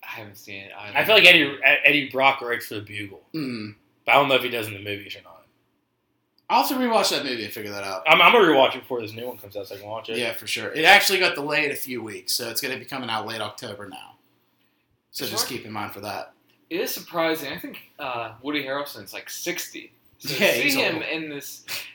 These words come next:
Speaker 1: kind of action role, I'm thinking to myself, you know, great casting option.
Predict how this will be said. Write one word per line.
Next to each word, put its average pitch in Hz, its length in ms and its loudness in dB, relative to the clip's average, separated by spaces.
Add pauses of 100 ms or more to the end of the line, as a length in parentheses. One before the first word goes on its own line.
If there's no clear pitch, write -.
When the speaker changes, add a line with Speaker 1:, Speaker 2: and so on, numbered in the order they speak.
(100)
Speaker 1:
kind 180 140 0
of - 100 0
action 170 440 2
role, 127 300 -8
I'm 170 140 -6
thinking 247 240 -14
to 220 60 -8
myself, 208 320 -10
you 202 60 -14
know, 208 140 -10 (540)
great 226 280 4
casting 175 580 2
option. 113 560 -6